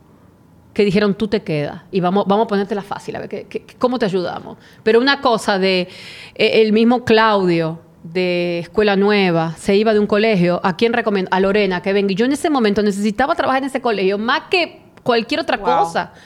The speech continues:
Speaker 1: porque ahí fueron mis hijos, ahí se formaron, o sea, a,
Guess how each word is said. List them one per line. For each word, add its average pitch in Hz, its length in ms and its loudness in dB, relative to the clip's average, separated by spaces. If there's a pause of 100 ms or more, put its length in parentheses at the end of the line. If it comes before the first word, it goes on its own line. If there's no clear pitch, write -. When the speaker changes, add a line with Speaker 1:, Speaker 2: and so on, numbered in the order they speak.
(220)
Speaker 1:
porque 262 260 -2
ahí 240 140 2
fueron 220 300 0
mis 208 240 -2
hijos, 240 280 -2
ahí 220 100 -2
se 233 120 -4
formaron, 220 560 -4
o 240 80 -6
sea, - 160 -2 (260)
a, 247 100 0